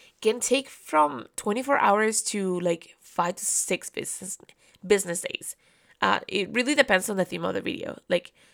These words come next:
a cooking video might take less as it is obviously, like, a sequence video 'cause you're following a recipe. Uh, but a traveling video can take so much longer. Do you know how long it takes to go through forty videos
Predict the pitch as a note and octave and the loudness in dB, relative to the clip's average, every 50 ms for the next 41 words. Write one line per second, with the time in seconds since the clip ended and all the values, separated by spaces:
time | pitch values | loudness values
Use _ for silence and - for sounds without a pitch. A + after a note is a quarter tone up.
0 | _ _ _ - F#3+ - G3 F#3+ - C#4 C#4+ B3 A#3+ G#3+ A3+ A3+ A3+ A3 G#3 G3 | _ _ _ -4 -4 -4 -4 -6 -6 -4 -2 0 0 2 4 4 4 4 2 0
1 | F#3 - F#3+ F3+ - F3 F3 E3+ E3+ F3 F3 - - - - _ _ _ _ _ | 0 0 -2 -2 0 2 4 4 4 4 2 0 -4 -4 -8 _ _ _ _ _
2 | _ G3 F3+ - G3 F3+ F3+ F3+ F3+ E3+ - - - - - _ _ _ _ _ | _ -4 -2 -2 -2 -2 -2 -4 -4 -2 -2 -4 -4 -6 -10 _ _ _ _ _
3 | _ _ _ _ _ _ _ _ _ _ _ _ _ _ _ _ - G3 F#3+ G#3 | _ _ _ _ _ _ _ _ _ _ _ _ _ _ _ _ -6 -4 -4 -4
4 | G3+ F#3+ - G3 F3+ F3+ F3+ - F3 - - - G3+ - - F3 - - - - | -6 -8 -8 -6 -4 -6 -6 -6 -6 -4 -4 -4 -4 -6 -10 -14 -14 -14 -14 -12
5 | - - - G3+ - - F#3+ F#3 F3+ E3+ - - F3 E3+ E3+ E3+ E3 E3+ - F#3 | -8 -6 -4 -4 -4 -6 -8 -8 -10 -8 -6 -4 -4 -4 -4 -4 -4 -2 -2 -2
6 | G3 - - - - - - - _ _ _ _ _ _ _ _ _ _ - _ | -2 -4 -6 -10 -12 -14 -16 -16 _ _ _ _ _ _ _ _ _ _ -16 _
7 | - G3+ F3+ F#3+ G3 F#3 F#3+ F#3 F3+ F3+ F3+ - F#3 F3 F3 G#3+ B3+ C4 A#3+ G#3+ | -6 -4 -4 -4 -4 -2 -2 0 0 -2 -4 -4 -4 -4 -2 -2 -4 -6 -6 -8
8 | G#3+ G3+ G#3 A#3 A#3+ - A3+ G3 G#3 G3+ G3+ - - - - - A3 G#3 G3 G3 | -8 -6 -6 -6 -6 -6 -8 -8 -8 -6 -2 0 2 4 4 4 2 2 0 -4
9 | G3+ G3+ F#3+ G3 G3 F#3+ - - F#3+ F3 E3+ E3+ F3 F#3 F3+ - - - _ _ | -4 -6 -8 -8 -8 -6 -6 -6 -6 -8 -8 -6 -6 -4 -4 -6 -8 -12 _ _
10 | _ _ _ _ _ - A3 A3+ A#3+ B3 C#4+ D#4 D4+ C#4+ C#4+ C#4+ C#4+ C4 - - | _ _ _ _ _ -4 -2 -2 0 0 0 0 0 -2 -4 -6 -8 -8 -6 -6
11 | G3+ G3 F#3+ - - - G3+ G3 - F3+ F3+ F3 F3 - F3 F3 F3 F3 - _ | -6 -4 -4 -6 -6 -6 -8 -6 -4 -4 -4 -4 -6 -8 -8 -8 -8 -8 -12 _
12 | _ _ _ _ _ _ - F3+ F3+ F#3+ A3+ G3+ G#3+ G3+ G3 F#3+ F#3+ F#3+ F#3+ F#3 | _ _ _ _ _ _ -4 -2 -2 -2 -2 -2 -4 -4 -2 -2 -2 -2 -2 -4